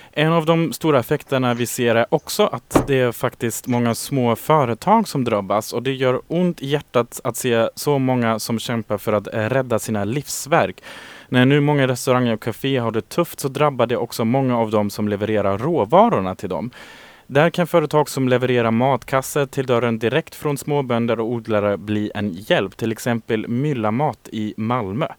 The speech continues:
De la ut lappar i brevlådor runt om i Malmö förra veckan. Och vilket gjorde att de,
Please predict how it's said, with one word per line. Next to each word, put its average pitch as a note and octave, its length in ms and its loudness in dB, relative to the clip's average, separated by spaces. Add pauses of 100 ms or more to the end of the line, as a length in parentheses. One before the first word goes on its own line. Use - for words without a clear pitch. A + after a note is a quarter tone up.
(320)
De B2+ 200 2
la C3 100 6
ut D#3 240 -4
lappar C#3+ 340 -2
i A#2+ 60 -2
brevlådor A2+ 600 0
runt B2 240 -2
om A2+ 120 -2
i A2 60 0
Malmö A2+ 320 0
förra G2 260 -4
veckan. A2+ 460 -8 (500)
Och A#2+ 520 4
vilket B2 340 -4
gjorde B2+ 280 -2
att - 280 -4 (120)
de, A#2+ 440 2